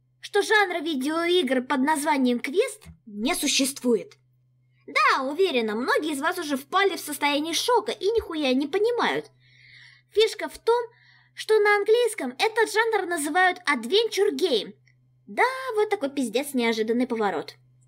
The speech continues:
И что это за хуйня? Так что такое тогда квест? Дело в том, что в девяностых были такие разрабы, Sierra Online, и они пиздец как любили дописывать квест к названиям своих игр.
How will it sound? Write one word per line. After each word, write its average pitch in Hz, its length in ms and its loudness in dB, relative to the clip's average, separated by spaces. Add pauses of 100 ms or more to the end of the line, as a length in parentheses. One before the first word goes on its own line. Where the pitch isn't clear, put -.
(220)
И 320 200 -2
что - 200 0
это 349 200 0
за 247 120 -2
хуйня? 202 520 -2 (1040)
Так 320 120 -2
что - 280 -2
такое 508 380 0
тогда 415 240 0
квест? 349 580 -4 (640)
Дело 339 320 0
в 339 120 -10
том, 523 220 0
что - 140 -4
в 262 80 0
девяностых 311 760 0
были 480 240 2
такие 415 300 2
разрабы, 277 500 0
Sierra 415 760 0
Online, 349 600 0 (440)
и - 100 -2
они 320 240 -2
пиздец 453 500 0
как 254 180 -2
любили 254 360 0
дописывать 254 680 -4
квест 339 360 -2
к - 100 -18
названиям 294 560 0
своих 254 420 -2
игр. - 340 -4